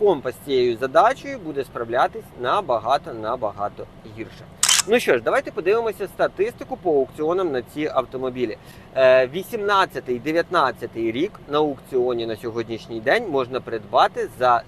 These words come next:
дві з половиною до трьох тисяч доларів. А, відповідно, таку машину можна привозити без ремонту в районі дев'яти з половиною тисяч доларів.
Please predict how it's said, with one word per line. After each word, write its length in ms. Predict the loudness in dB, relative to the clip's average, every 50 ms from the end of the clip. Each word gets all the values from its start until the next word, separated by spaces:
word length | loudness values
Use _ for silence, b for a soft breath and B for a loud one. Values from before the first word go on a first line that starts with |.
| -12 -18
дві 280 | -16 -12 -10 -8 -8 -10
з 40 |
половиною 880 | -10 -8 -8 -6 -4 -4 -2 0 0 0 0 -2 -6 -8 -8 -8 -10 -10 -12 -10 -4 0
до 160 | 0 0 0
трьох 280 | -2 -2 -2 -2 -2 -2
тисяч 480 | -4 -6 -6 -6 -6 -8 -12 -12 -14 -18 -10 -2
доларів. 380 | 0 2 2 2 0 -4 -8 -10 B B B B B
А, 160 | B 2 2 2
відповідно, 600 | 2 0 -4 -6 -6 -6 -4 -6 -4 -2 -2 -2
таку 240 | -2 -4 -8 -6
машину 420 | -4 -4 -4 -4 -4 -4 -4 -2 -2
можна 280 | -2 -2 -4 -4 -6
привозити 580 | -6 -4 -4 -2 0 -2 -2 -2 -4 -6 -8 -8 0 4
без 260 | 6 6 6 4 -2
ремонту 600 | -8 -8 -8 -6 -4 -4 -4 -4 -6 -8 -10 -10 -10 B B B B
в 40 | 4
районі 420 | 6 6 6 4 2 -2 -2 -4
дев'яти 520 | 0 2 4 4 4 2 0 0 -2 -2 -2
з 40 |
половиною 600 | -2 -2 -2 0 0 2 2 0 0 0 -2 -4
тисяч 400 | -2 0 0 0 0 -2 -8 -14 -16 -16 B B B B -20 -6 2
доларів. 420 | 6 6 6 6 4 0 -6 -8